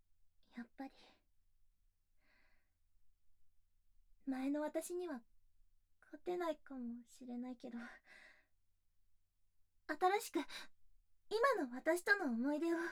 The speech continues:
たくさん作ってほしいんです。<laughs>正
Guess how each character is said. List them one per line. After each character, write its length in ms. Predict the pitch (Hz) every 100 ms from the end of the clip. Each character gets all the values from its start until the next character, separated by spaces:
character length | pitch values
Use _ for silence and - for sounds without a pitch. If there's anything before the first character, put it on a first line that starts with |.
| - - - - - _ _ _ _ _ _
た 80 | 302
く 100 | -
さ 200 | - 349
ん 80 | 359
作 200 | - 392
っ 20 |
て 160 | - 359
ほ 100 | 269
し 140 | -
い 100 | 320
ん 80 | 311
で 60 | 262
す。 160 | - - - - - _ _ _ _ _ _ _ _ _ _ _ _ _ _ _ _ _ _ _ _ _ _ _ _ -
<laughs> 580 | 302 277 294 494 523
正 80 | -